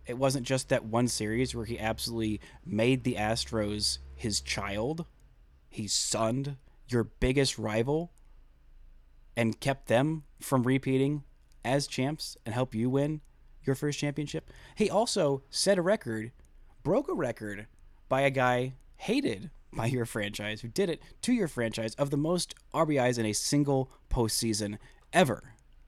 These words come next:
in David Freese's two thousand eleven season, postseason. He stole that,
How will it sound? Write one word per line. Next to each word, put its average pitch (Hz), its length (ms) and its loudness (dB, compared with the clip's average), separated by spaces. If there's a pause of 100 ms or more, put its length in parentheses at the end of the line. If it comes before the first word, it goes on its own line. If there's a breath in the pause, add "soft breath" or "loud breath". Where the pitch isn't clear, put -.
(560)
in 131 140 4
David 123 260 6
Freese's 107 320 -2
two 113 140 -4
thousand 101 260 -6
eleven 101 420 -10 (540)
season, - 380 -8 (720)
postseason. - 480 -6 (1120)
He 147 120 0
stole 156 240 2
that, 110 160 -2